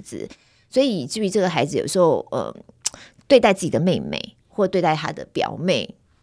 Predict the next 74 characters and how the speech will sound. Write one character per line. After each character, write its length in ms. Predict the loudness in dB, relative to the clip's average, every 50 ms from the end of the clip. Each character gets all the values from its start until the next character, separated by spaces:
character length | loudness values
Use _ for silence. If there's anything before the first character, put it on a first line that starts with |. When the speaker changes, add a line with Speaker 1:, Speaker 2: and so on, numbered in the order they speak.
| _ _ _ _ _ _ _ _ _ -4
Speaker 1:
呈 280 | -2 0 2 2 2 2
现 180 | 4 2 2
出 80 | 2 0
来 100 | 0 0
的 80 | 0 0
方 240 | 0 -2 -2 -2
式 140 | -4 -6 -6
就 180 | -4 -2 -2 -2
会 220 | 0 0 0 2
让 160 | 2 0 0
人 80 | -2 -2
家 140 | -4 -4 -4
觉 120 | -4 -4 -6
得 60 | -4
说 200 | -4 -4 -2 -2
是 280 | -2 -2 -2 -2 -4 -4
不 100 | -2 0
大 140 | 0 2 2
适 240 | 2 0 0 -2 -2
当 200 | -4 -4 -4 -4 -6 -10 -10
的。 140 | -6 0 2
Speaker 2:
嗯。 240 | 4 4 4 2 -2 -6 _
Speaker 1:
好， 200 | _ -10 -10 -10 -10 -16 -20 -8 _
那， 180 | -2 -2 -2 -4 -8 -18 _ _
那 100 | -2 0
你 200 | 0 2 2 2
要 160 | 2 2 2
怎 120 | 0 -2
么 60 | -2 -2
样 140 | -2 -2
去 160 | -2 -4 -6 -2
跟 280 | 0 0 0 0 0 -4
自 160 | -6 -10 -8
己 160 | -8 -8 -8
的， 280 | -6 -4 -4 -4 -4 -8 -12 _ -6
他 100 | -6 -4
其 200 | -4 -4 -4 -4
实 60 | -4
是 100 | -4 -6
弟 200 | -6 -6 -8 -8
弟 200 | -8 -8 -10 -8
啦， 200 | -8 -8 -8 -8 -10 -10
Speaker 2:
嗯。 120 | -8 -6 -4 -4
Speaker 1:
好， 100 | -4 -4
自 140 | -6 -4
己 40 | -2
的 80 | -2 -2
弟 160 | -2 -2 -4
弟 120 | -4 -4
弟 180 | -4 -4 -4 -2
妹 160 | -2 -2 -4
去 160 | -4 -4 -8
沟 260 | -6 -2 0 0 0 0
通 220 | -2 -4 -4 -4
像 220 | -2 -2 -4 -4
这 100 | -4 -4
样 100 | -4 -4
子 120 | -4 -4 -4
的 60 | -4
教 200 | -2 -2 -2 -2
育 40 | -2
的 80 | -2 -2
想 260 | -4 -4 -4 -8 -10
法， 140 | -10 -8 -4
他 120 | -2 0
也 80 | -2 -2
觉 160 | -2 -4 -2
得 120 | -2 -2
很 120 | -4 -4 -6
难 160 | -8 -8 -6
启 300 | -6 -6 -6 -6 -8 -4
齿， 260 | -2 -2 -2 -2 -4 -6
很 120 | -10 -10
难 100 | -10